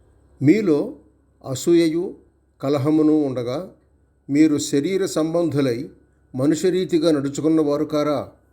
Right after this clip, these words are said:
వ్యాఖ్యాన అంశం, మానవ జాతి మూడు రకాలు. రెండవ భాగం, శరీర సంబంధులు. వ్యాఖ్యానాంశం, మానవ జాతి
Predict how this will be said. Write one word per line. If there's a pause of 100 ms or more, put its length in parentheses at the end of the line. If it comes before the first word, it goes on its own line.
(1400)
వ్యాఖ్యాన
అంశం, (1000)
మానవ
జాతి (400)
మూడు
రకాలు. (800)
రెండవ
భాగం, (800)
శరీర
సంబంధులు. (1300)
వ్యాఖ్యానాంశం, (580)
మానవ
జాతి